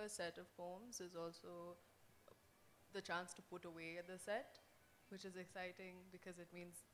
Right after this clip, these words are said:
uh, new work can happen and there's an end in sight. Um, and it's been, it's been like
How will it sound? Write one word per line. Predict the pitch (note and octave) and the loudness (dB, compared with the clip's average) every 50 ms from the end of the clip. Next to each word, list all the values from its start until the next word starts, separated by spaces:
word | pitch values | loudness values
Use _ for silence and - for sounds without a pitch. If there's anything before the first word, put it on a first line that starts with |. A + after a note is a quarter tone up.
| - - F#3 G3+ | -18 -14 -12 -10
uh, | - F3 F3 F3 - - - - - - - - - | -10 -8 -8 -10 -10 -12 -14 -16 -16 -16 -16 -14 -10
new | G3+ G3 F#3+ F3+ | -6 -4 -2 0
work | F3 F3 F3 F3 | 2 2 2 0
can | - F3 F3 | -2 -4 -2
happen | F3+ E3 D#3+ D#3+ - - E3 D#3+ D#3+ D#3+ | 0 2 2 0 0 -4 -4 -4 -4 -6
and | D#3 D#3+ | -6 -4
there's | D#3 D#3 D#3+ - | -4 -4 -4 -4
an | D3+ - - - - | -6 -6 -6 -2 0
end | E3 E3 F3 E3+ | 2 2 4 2
in | F3 F3 F3+ | 0 0 -2
sight. | F3 - - E3+ F3 A#3+ - - - - - - - - - - - - - - - - - | -2 0 2 2 2 2 0 -2 -6 -14 -18 -18 -18 -18 -18 -18 -18 -18 -18 -18 -16 -10 -4
Um, | - E3+ E3+ E3+ E3 E3 E3 E3+ E3 E3+ E3+ - - - - - - - - - | 0 2 2 2 2 0 -2 -4 -6 -6 -8 -12 -16 -16 -16 -16 -14 -6 -2 0
and | G3+ A3 | 2 4
it's | A3+ A3+ A3+ - | 2 2 0 -2
been, | G#3+ G3+ B3+ C4 C4 C#4 C4+ A#3+ - - - - - - - - | 6 10 12 12 12 10 6 0 -2 -6 -8 -12 -14 -14 -10 -6
it's | - C#3 F#3+ G#3+ - - - - | -4 -2 -2 -2 -2 0 0 0
been | G#3 - A#3+ A#3 A#3 A#3 A#3+ A#3+ A#3+ A#3+ A#3+ A#3 | 4 8 10 10 10 10 6 4 2 0 4 10
like | A3 G#3+ G#3 G#3 G#3 G#3 G#3+ G#3 | 12 12 12 12 12 12 10 8